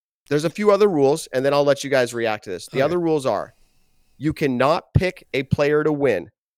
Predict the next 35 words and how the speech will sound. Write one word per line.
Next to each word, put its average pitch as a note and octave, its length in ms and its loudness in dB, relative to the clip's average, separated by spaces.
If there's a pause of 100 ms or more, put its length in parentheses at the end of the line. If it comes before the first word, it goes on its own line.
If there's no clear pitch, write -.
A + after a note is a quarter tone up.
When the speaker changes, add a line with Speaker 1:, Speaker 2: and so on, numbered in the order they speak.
(260)
Speaker 1:
more C#3 380 2
than C#3 160 -2
five C3 480 -2
times B2+ 480 -6 (100)
in A#2+ 180 -4
this A#2 220 -4
season. F#2 480 -8 (1000)
However, B2+ 720 -2 (400)
there D3 220 -2
is B2 240 -2
nothing C3+ 440 -2
in D3+ 80 -2
the D3+ 200 -4
app C3+ 260 -4
<laughs> - 100 -8
right B2+ 120 -8
now A#2 200 -6
that A#2+ 180 -4
will B2 100 -6
stop B2+ 460 -4
you G#2 80 -10
from F2 180 -10
doing E2 280 -16
that. D#2 180 -20 (420)
So C3+ 240 -4 (120)
if D3+ 200 -2
you G3 160 -6
play D3 480 0 (500)
and C3 200 -2
you C#3 140 -4
want C#3 300 0
to D3+ 100 -6
win C#3 240 -2
a C#3 60 0
prize, B2+ 600 -2